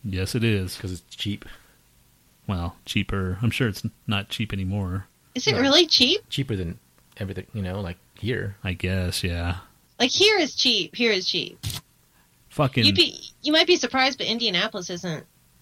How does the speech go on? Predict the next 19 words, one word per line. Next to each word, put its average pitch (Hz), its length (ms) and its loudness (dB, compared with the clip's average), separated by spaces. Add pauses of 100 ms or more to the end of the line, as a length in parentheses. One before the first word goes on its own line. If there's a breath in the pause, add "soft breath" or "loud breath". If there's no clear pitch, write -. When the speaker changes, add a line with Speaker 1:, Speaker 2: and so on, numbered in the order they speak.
(140)
Speaker 3:
is, 185 280 -6 (120)
is 185 140 -6
actually 165 460 -2 (640)
not 196 240 0
too 190 160 -6
far 170 180 -2
down 175 260 0
there. - 280 -8 (520)
Speaker 2:
What's 139 180 -4
a 131 40 -2
three-bedroom 107 460 0
Speaker 3:
I 92 60 0
Speaker 2:
home 95 80 2
Speaker 3:
mean 87 120 2
Speaker 2:
that 90 180 -2 (100)
in, 90 240 -6
uh, 87 160 -6 (320)
Indianapolis? 92 600 -6 (460)
About 98 280 -6